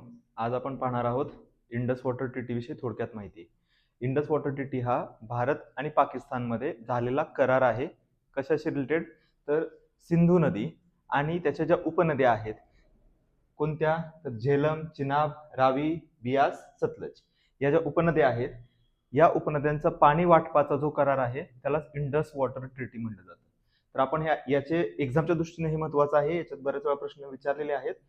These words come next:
आणि जिओपॉलिटिकली पण या ट्रीटीचं एक महत्त्व आहे.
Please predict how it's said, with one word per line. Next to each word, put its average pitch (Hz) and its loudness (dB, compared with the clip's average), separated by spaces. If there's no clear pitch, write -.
आणि 185 -2
जिओपॉलिटिकली 160 4
पण 175 0
या 147 4
ट्रीटीचं 135 -6
एक 151 0
महत्त्व 135 -4
आहे. 110 -2